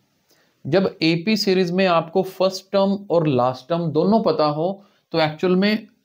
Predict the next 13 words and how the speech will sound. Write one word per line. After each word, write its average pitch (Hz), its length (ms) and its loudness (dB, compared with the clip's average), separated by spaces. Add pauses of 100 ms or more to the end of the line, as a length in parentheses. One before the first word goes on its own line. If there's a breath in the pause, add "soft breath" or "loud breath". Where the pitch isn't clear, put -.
(280)
फॉर्मूला 156 400 4
होता 156 280 0
है 165 220 -4
एस 156 280 -2
एन 185 140 2 (180)
is 139 160 0
equal 135 440 2
to 156 120 0 (320)
n 131 200 4
over 143 280 2
two 175 160 0 (340)
a 139 120 2 (100)
plus 131 240 0